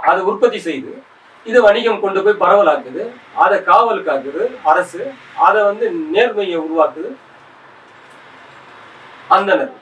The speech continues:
அப்போ சுழன்றும் ஏற்பின்னது உலகம். நீ எத்தனை தான் தொழில், நீ அரசனாக இரு, அந்தணனாக இரு, வணிகனாக இரு, எத்தனை வேலை செஞ்சாலும், பட்டறை தொழில் செய்ய, எல்லாமே எதை சுழண்டு இருக்குதுன்னு சொன்னா வணிக,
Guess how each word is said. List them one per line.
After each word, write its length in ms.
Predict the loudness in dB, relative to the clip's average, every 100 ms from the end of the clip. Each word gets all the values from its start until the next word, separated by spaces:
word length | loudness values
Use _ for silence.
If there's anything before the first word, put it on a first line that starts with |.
| _ -6 0
அப்போ 580 | 2 2 2 2 0 -4 -8
சுழன்றும் 640 | 0 2 2 -4 -4 0
ஏற்பின்னது 580 | 4 2 2 -4 -4 -4
உலகம். 360 | -2 -2 -4 -6
நீ 120 | -2
எத்தனை 580 | -2 0 2 4 4 4
தான் 200 | 2 2
தொழில், 240 | -2 -2
நீ 100 | 2
அரசனாக 520 | 2 4 2 2 2
இரு, 280 | -6 -12 -14 -16 -20 -20 -12 -4
அந்தணனாக 580 | 2 4 4 2 0
இரு, 320 | -6 -12 -10 -4
வணிகனாக 380 | -2 2 2 0
இரு, 180 | -6 -16 -20 -20 -20 -8
எத்தனை 520 | -6 -6 0 2 4 6
வேலை 240 | 4 0
செஞ்சாலும், 480 | -4 -4 -4 -4 -10 -20 -20 -2
பட்டறை 420 | -2 0 -2 -2
தொழில் 260 | -6 -10 -10
செய்ய, 300 | -12 -10 -10 -10 -20 -10
எல்லாமே 580 | -4 2 4 4 2 0
எதை 220 | -2 -2
சுழண்டு 440 | -2 -2 -2 -4 -4
இருக்குதுன்னு 420 | -6 -8 -8 -10
சொன்னா 360 | -2 0 0 0 -6 -8 -14 -20 -20 -20 -4
வணிக, 380 | 0 2 0